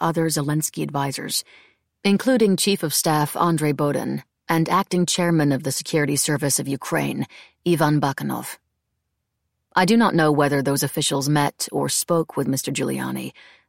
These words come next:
but I was told separately by multiple U S officials that Mister Yermak and Mister Bakanov intended to travel to Washington in mid-August.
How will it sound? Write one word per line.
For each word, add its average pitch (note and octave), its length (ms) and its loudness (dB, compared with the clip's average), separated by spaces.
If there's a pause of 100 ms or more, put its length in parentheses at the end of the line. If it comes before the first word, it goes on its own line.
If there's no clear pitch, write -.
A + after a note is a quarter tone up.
(140)
but E3+ 200 2
I E3+ 80 6
was F3 120 2
told A3 280 0
separately C#3+ 560 -2
by C#3+ 200 2
multiple D3+ 540 0
U C#3 180 0
S C3+ 120 -2
officials C#3+ 580 -4
that D#3+ 140 0
Mister F3 260 0
Yermak E3 560 2
and C#3+ 100 0
Mister C#3 240 -2
Bakanov C#3+ 560 -2 (340)
intended G3+ 540 0
to E3+ 80 -2
travel D3+ 440 -2
to D3+ 100 -2
Washington C#3 640 -2
in C#3 160 -2
mid-August. D3 680 -4